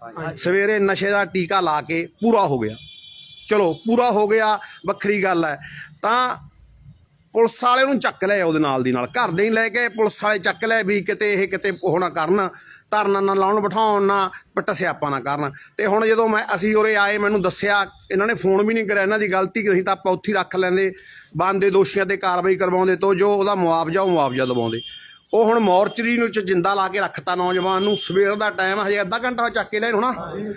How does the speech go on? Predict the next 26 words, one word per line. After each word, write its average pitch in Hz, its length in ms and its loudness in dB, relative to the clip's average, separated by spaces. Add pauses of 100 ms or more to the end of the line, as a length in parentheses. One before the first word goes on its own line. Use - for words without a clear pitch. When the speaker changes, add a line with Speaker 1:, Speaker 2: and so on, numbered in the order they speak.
(140)
Speaker 2:
ਅੱਧਾ 214 220 0
ਘੰਟਾ। 214 320 -2
ਬਾਈ, 208 420 0 (160)
ਆ 208 60 -2
ਮੋਰਚਰੀ 208 360 0
ਖਿਲਾ 233 180 2
ਦਿਓ 233 100 2
ਯਾਰ, 233 260 0 (1300)
ਬੁਲਾਈ 202 260 0
ਮਾੜਾ 240 160 2
ਜਿਹਾ 254 100 0
ਮੁੰਡੇ 233 200 2
ਨੂੰ, 214 260 -2
ਸਾਨੂੰ 185 200 0
ਖਿਲਾਓ 214 280 2
ਯਾਰ, 208 120 0
ਆਹ 220 240 2
ਘਰ 226 220 -2
ਦੇ 196 140 -2
ਖੜੇ 190 140 -2
ਨੇ, 226 80 0
ਉਹਦੇ 226 140 0
ਅਸੀਂ 208 100 0
ਦੇਖਣਾ 185 320 -2
ਮੁੰਡਾ 185 200 0
ਸਾਡਾ, 165 260 -4